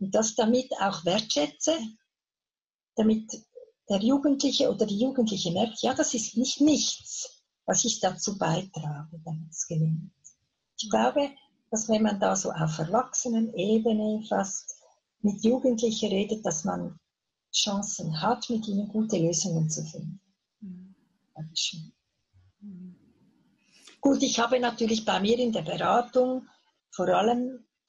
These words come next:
Speaker 1: Menschen, die schon sehr viel dafür machen. Deshalb kommen sie ja auch. Ich denke, manchmal wäre es nötiger, die würden kommen,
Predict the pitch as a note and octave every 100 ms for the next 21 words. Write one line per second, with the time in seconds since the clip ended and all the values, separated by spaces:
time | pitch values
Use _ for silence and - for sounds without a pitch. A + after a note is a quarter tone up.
0 | _ _ G#3 F3 F3+ A3 C4+ - B3+ A#3+
1 | B3 - G#3+ - E3 D#3 - E3 D#3 -
2 | - _ _ - A3 B3+ A3 D#3+ - D#3
3 | D3 D#3+ A#3+ - - D3+ D#3 E3 E3 D3+
4 | - F#3 B3 C4+ A3+ A3+ G#3+ - E3+ D3+
5 | D#3+ - - _ _ _ F#3 - F3+ G3
6 | G3 F3 G3+ A3+ - G3 F#3 F#3 F#3+ -
7 | _ _ _ _ _ E3 D#3 F#3 - F3+
8 | E3+ A3 A3 A3+ A3 G#3+ A3+ G#3 A3+ A#3
9 | G3+ - A3+ G3 F#3 F3+ F#3+ G3